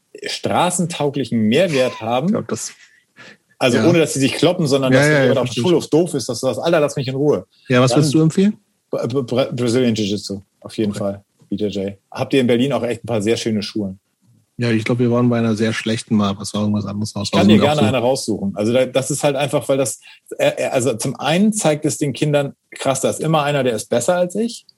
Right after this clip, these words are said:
Speaker 2: Mhm.
Speaker 1: Aber zum anderen lernst du in so einer sicheren Umgebung, weil du jederzeit abklopfen kannst. Wenn du jetzt
Speaker 2: Mhm.
Speaker 1: irgendwie Boxsparring machst, dann musst du halt drei Minuten, äh,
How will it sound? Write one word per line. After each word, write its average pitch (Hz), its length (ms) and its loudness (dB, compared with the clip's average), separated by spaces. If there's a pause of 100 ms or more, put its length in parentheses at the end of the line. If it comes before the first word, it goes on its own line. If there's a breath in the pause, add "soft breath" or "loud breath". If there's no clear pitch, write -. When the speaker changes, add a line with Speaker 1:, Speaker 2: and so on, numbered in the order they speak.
(160)
Speaker 2:
Mhm. 123 300 8
Speaker 1:
Aber 135 180 2
zum 131 140 -4
anderen 151 500 0
lernst 143 480 0
du 151 80 4
in 131 140 0
so 131 80 0
einer 131 240 0
sicheren 151 400 0
Umgebung, 127 500 2
weil 117 120 0
du 117 100 2
jederzeit 143 540 0
abklopfen - 480 -6
kannst. - 420 -16
Wenn 107 140 0
du 113 100 4
jetzt 117 120 6
Speaker 2:
Mhm. 120 80 8
Speaker 1:
irgendwie 117 160 2
Boxsparring 113 600 0
machst, 143 240 0
dann 120 60 0
musst 123 160 -2
du 139 40 4
halt 107 100 -2
drei 127 160 0
Minuten, 123 520 -2
äh, 120 300 2